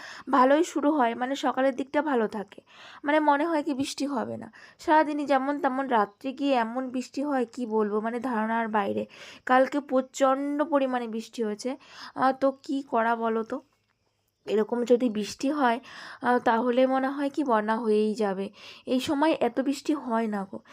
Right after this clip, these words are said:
সেই আষাঢ় মাসের মতন মুষলধারায় বৃষ্টি হচ্ছে, মানে কি বলবো।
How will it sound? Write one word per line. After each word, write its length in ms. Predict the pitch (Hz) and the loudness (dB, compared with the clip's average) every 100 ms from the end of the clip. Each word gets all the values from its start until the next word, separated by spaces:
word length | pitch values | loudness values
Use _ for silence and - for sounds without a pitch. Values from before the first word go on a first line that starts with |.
| - - | -20 -6
সেই 200 | 311 302 | 2 4
আষাঢ় 380 | 233 262 254 247 | 4 0 -2 0
মাসের 320 | 254 277 254 | -2 -2 -4
মতন 320 | 262 269 277 | -4 -4 -6
মুষলধারায় 720 | 247 247 269 277 269 247 233 | -6 -6 -2 0 2 0 0
বৃষ্টি 320 | 220 220 - 233 | -2 -6 -4 -4
হচ্ছে, 440 | 202 - - 208 - - - - 269 | -4 -8 -10 -10 -12 -20 -20 -14 -6
মানে 360 | 247 254 262 262 | -2 2 0 0
কি 140 | 269 | -2
বলবো। 400 | 220 208 190 - | 2 2 2 -4